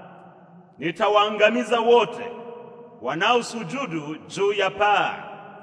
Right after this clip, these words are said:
wakiabudu jeshi la mbinguni. Nitawaangamiza wale wanaoniabudu na kuapa kwa jina langu, hali wanaapa pia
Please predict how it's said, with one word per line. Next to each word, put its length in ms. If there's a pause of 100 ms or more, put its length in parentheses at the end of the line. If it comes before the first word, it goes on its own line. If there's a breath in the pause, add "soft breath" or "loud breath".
(520)
wakiabudu 760
jeshi 400
la 160
mbinguni. 720 (800)
Nitawaangamiza 1120
wale 500 (800)
wanaoniabudu 1300 (360)
na 200
kuapa 460
kwa 220
jina 300
langu, 460 (1200)
hali 280
wanaapa 600
pia 440